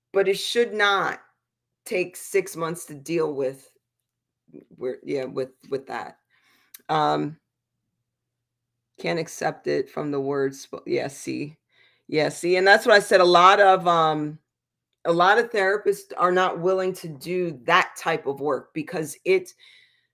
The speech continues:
<sighs> it requires going to, to a place, even within themselves,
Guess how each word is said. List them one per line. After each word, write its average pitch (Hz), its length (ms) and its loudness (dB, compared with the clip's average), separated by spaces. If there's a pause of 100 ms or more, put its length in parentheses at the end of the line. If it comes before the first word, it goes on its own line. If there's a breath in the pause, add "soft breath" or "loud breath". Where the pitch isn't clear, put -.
(460)
<sighs> - 800 -14
it 190 160 4
requires 196 720 4
going 180 440 0 (100)
to, - 120 -16 (360)
to 185 240 -2
a 151 100 -2
place, 202 420 -2
even 220 240 -4
within 196 320 0
themselves, 143 680 -4